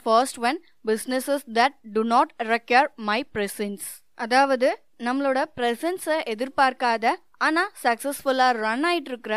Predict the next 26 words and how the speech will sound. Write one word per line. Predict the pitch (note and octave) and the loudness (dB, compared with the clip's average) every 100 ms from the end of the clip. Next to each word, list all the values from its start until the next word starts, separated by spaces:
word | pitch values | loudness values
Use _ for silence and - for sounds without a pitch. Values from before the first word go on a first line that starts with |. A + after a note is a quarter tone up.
| A3 | -4
பிசினஸ் | G#3 A3+ - B3 C4 - | -6 -8 -6 -6 -8 -10
நமக்கான | G#3 G#3+ A3+ B3 A#3 B3+ E4 - | -8 -6 0 0 0 -4 -8 2
kind | B3+ E4 D4+ | 2 4 2
of | D#4+ - | 2 -2
true | - D#4+ F4 | -6 -4 -2
asset-ஆ | A#3 G#3+ A#3 C4 A#3+ G#3+ | -2 -4 -4 -2 -2 -2
இருக்கும் | B3 D4+ A#3 A3+ A3 | -6 -6 -6 -8 -8
அப்படின்னு | G3+ F#3+ G3 A#3+ | -10 -8 -8 -6
ஆத்தர் | G3+ G3 G#3 | -6 -6 -10
சொல்லியிருக்காரு. | A3 G3 G3 - G3 G3 G3 - - | -10 -10 -10 -8 -8 -8 -10 -12 -12
இதுக்கு | G#3 G#3+ G#3 | -8 -4 -4
எக்ஸாம்பிளா | G3+ A3+ A#3 A#3+ A3+ A3 A#3 - | -4 -2 -2 -2 0 0 0 0
ஆத்தர் | G#3+ A#3 - A#3+ - | 2 2 0 -2 -2
சின்ன | - C4+ C4+ | -6 -2 0
பையனா | C4+ C4 C4 A#3+ | 2 2 2 -2
இருந்தப்ப | A#3 C#4 D4 C4+ A#3 B3 | -2 -2 -2 0 0 2
அவர் | A3+ A3 A#3+ | 0 0 0
ஸ்டார்ட் | A#3+ B3 A#3+ D#4 | -2 2 2 2
பண்ண | - E4 B3 F4 _ | 2 0 0 -4 _
காமிக் | C#4 D4 E4 D#4 B3+ | 6 6 6 0 -4
புக்ஸுக்கான | B3 - B3 A3+ G#3+ A#3+ - | -8 -8 -2 0 0 -4 -4
லைப்ரரிய | G#3 G#3+ C#4 D#4 B3 G3 B3+ - | 0 0 2 0 0 0 -2 -2
நம்ம | G#3 G3+ B3 | -8 -6 -6
சொல்லலாம். | - G3 F#3+ F#3+ F#3+ G3 - - | -4 -4 -2 -2 -4 -6 -10 -6
ரெண்டாவது | A3 C#4 F#4 F4+ C4 A#3 F#4 | -4 2 4 4 4 2 0
ஸ்டாக்ஸ், | - - A#3 G3+ - - | -4 2 4 4 0 -12